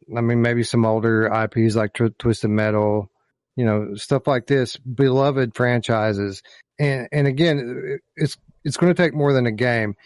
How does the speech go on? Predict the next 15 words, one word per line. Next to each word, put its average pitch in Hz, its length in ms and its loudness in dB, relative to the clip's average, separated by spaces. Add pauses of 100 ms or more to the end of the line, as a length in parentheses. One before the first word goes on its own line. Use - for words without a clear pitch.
(160)
It's 131 140 -4
gonna 180 220 4
take 180 260 0
these 156 180 2
traditional 139 880 0
Sony 139 440 0
gamers, 107 640 -2 (480)
uh, 120 320 0
seeing 165 800 2 (640)
time 151 320 2
and 147 100 0
time 139 300 0
and 123 120 0
time 123 280 0
again, 107 500 -2